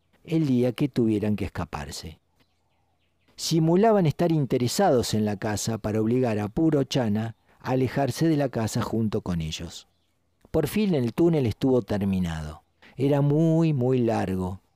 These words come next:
y la boca de entrada estaba en el salón principal de la casa. Estaba tapada con una trampilla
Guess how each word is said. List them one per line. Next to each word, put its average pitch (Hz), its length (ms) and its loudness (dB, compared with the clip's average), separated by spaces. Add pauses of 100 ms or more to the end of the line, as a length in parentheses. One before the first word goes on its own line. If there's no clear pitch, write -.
y 160 140 0
la 160 140 6
boca 175 260 4
de 170 80 4
entrada 143 640 2
estaba 175 380 0
en 147 80 2
el 127 140 0
salón 160 420 0
principal 127 580 -2
de 113 120 -2
la 95 100 -4
casa. 80 500 -12 (480)
Estaba 143 460 0
tapada 139 540 0
con 104 180 0
una 123 160 0
trampilla 101 800 -2